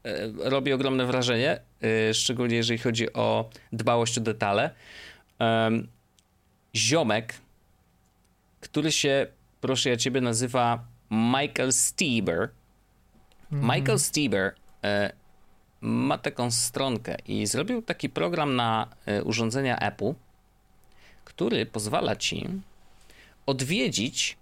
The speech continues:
Speaker 1: Apple Story, ale Apple Story z konkretnych dni.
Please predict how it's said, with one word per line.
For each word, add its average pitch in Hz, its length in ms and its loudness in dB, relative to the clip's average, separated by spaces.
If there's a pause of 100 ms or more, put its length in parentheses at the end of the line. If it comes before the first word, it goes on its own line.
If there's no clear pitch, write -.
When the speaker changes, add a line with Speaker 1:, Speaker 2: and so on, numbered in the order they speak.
(800)
Speaker 1:
Apple 90 300 -2
Story, 95 720 0 (920)
ale 147 440 2 (840)
Apple 131 260 0
Story 208 400 0
z - 220 0 (100)
konkretnych - 1160 -4 (100)
dni. 110 800 0